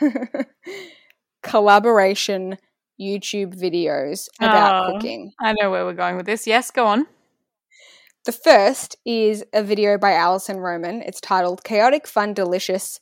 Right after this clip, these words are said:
Speaker 1: Sundubu Jjigae with Susan Kim. I'm so sorry if we have any Korean listeners and I don't know how to say
Speaker 2: <laughs>
Speaker 1: Sundubu Jjigae. Okay, I'm so sorry.
Speaker 2: <laughs>
Speaker 1: So Susan Kim is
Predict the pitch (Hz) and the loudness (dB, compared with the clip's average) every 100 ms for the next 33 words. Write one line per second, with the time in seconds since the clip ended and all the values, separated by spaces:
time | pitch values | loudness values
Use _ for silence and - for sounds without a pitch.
0 | - - 202 202 214 226 220 180 170 170 | -10 -4 -2 0 -2 -2 -4 -2 -2 0
1 | 170 180 180 175 - - - - - 196 | 2 0 -4 -8 -10 -12 -10 -10 -6 -6
2 | 175 175 151 - - - - 190 202 202 | -6 -8 -8 -12 -14 -14 -14 -4 -2 0
3 | 202 185 185 196 190 180 170 - 185 151 | 0 0 -2 -6 -6 -8 -10 -10 -6 -6
4 | 143 147 - - - 165 135 156 - 190 | -6 -12 -14 -14 -12 -8 -6 -8 -8 -10
5 | - - 123 127 - 262 247 220 196 170 | -10 -10 -8 -10 0 2 2 -2 -4 -8
6 | 170 165 165 156 - - - - - 185 | -10 -10 -10 -12 -10 -10 -10 -12 -10 -8
7 | 151 147 175 - 196 - - - - 269 | -6 -8 -10 -12 -12 -14 -14 -14 -4 0
8 | 262 226 _ - - 214 214 208 - 240 | 0 -2 _ -8 0 4 4 2 -2 0
9 | 277 285 247 208 202 - 196 196 190 | 0 -2 -2 -4 -4 -4 -4 -2 -4